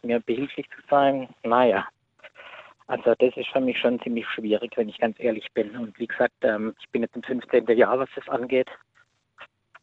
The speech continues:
Und, ähm, ja, fordert auch sehr viel, viel Kraft, muss ich ehrlich sagen, ne?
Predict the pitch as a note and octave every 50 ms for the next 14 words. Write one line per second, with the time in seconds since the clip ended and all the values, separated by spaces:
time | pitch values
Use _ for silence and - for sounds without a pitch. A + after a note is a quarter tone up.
0 | _ _ _ _ _ - B2+ A#2 A2+ A2 A2 A2 G#2+ G#2 G#2+ G#2 G#2 G#2 G2+ G2+
1 | G#2 G2 G#2 G2+ - - - - - - - - - - - - - - A#2+ G#2+
2 | F#2+ - - - - _ - - - - - _ _ _ _ - - B2+ A#2+ C3+
3 | B2+ B2 C3 B2+ - - B2 - - B2+ B2 B2 A2+ - - _ _ _ - C3+
4 | A#2 - - G#2+ G#2+ F#2+ - _ B2 A2+ G#2+ A2 A#2+ - G#2 G2+ - - - G#2
5 | F#2+ F2+ - - F2+ F#2+ A#2